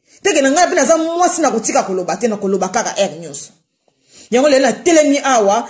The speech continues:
na ye ko dénoncer parce que buzobe eza mingi na kati ya mboka na biso. Na komona oyo tomoni, emoni, etalami na ba mondi mobima, ba chaîne ebele etalami biloko na ndenge wana na kati ya mboka na biso. Hmm? Ba soda bazobima na ba télévision na ndaka mwana se.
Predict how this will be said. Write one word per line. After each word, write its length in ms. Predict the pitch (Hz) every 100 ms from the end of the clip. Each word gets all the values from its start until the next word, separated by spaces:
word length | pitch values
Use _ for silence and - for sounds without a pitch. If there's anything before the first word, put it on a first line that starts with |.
| -
na 100 | 214
ye 80 | 262
ko 140 | 254
dénoncer 440 | 214 214 208 214 262
parce 200 | 202 -
que 180 | 269 269 - -
buzobe 460 | 247 240 - 453
eza 120 | 302 330
mingi 160 | 320
na 80 | 240
kati 140 | 262
ya 40 | 226
mboka 220 | 214 202
na 100 | 180
biso. 360 | 185 - 165 - -
Na 120 | 247 277
komona 520 | 269 320 415 349 359
oyo 120 | 349
tomoni, 440 | 302 262 330 339
emoni, 320 | 302 269 311 240 -
etalami 380 | 262 359 381 359
na 120 | 277
ba 160 | 247 240
mondi 380 | 262 415 403 302
mobima, 380 | 262 233 247
ba 100 | 226
chaîne 200 | 220 330
ebele 240 | 233 233 277
etalami 360 | 285 269 254
biloko 320 | 240 233 233 208
na 60 |
ndenge 200 | 208 240
wana 140 | 233 202
na 40 |
kati 120 | 220
ya 60 | 196
mboka 220 | 202 196
na 100 | 180
biso. 440 | 208 - 202 139 _ _ _
Hmm? 180 | 208 240 - _ - -
Ba 120 | 269
soda 380 | 269 - 269 269
bazobima 400 | 262 302 269 247
na 80 | 277
ba 80 |
télévision 460 | 240 254 226 220 269
na 80 | 226
ndaka 220 | 240 220
mwana 280 | 208 202 196
se. 380 | 226 185 -